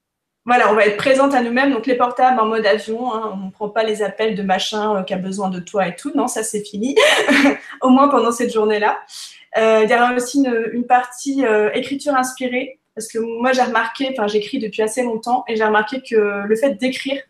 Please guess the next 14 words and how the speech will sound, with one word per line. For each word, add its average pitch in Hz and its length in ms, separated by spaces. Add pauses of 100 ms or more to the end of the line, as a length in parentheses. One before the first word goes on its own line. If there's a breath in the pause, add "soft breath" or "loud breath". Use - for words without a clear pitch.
(180)
des 208 120
choses, 262 480 (480)
ça 214 200
les 214 220
ancre 254 400
et 196 100
ça 208 200
permet 214 340
de, 190 920 (220)
de 202 140
manifester 240 640
des 220 100
choses 220 540
qu'on, 180 580